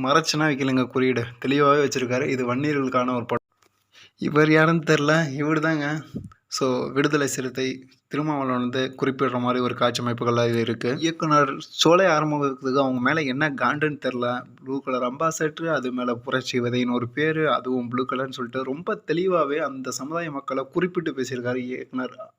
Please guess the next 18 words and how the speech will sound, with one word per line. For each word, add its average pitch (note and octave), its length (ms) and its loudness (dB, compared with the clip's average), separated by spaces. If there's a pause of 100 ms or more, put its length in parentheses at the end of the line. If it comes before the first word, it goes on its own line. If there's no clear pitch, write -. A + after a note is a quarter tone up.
(140)
சோலை B2+ 300 2
ஆறுமுகம். A#2+ 480 0 (440)
இப்படி D3+ 220 -2
ஒரு C#3+ 120 2
கட்சி C#3+ 260 -2
கொடி E3 380 0 (100)
எந்த D#3 220 -2
சமுதாயத்தை D3 540 -2
குறிக்குது, C3 540 0
so, C#3+ 220 -4
எந்த C3+ 280 0
சமுதாயம் C#3 460 -2
பக்கம் B2+ 300 -4
நிக்கும், C#3 340 -4
so, C#3 200 -2
இது C3 100 -2
அரசியலா C#3+ 540 0
என்னன்னே B2+ 260 0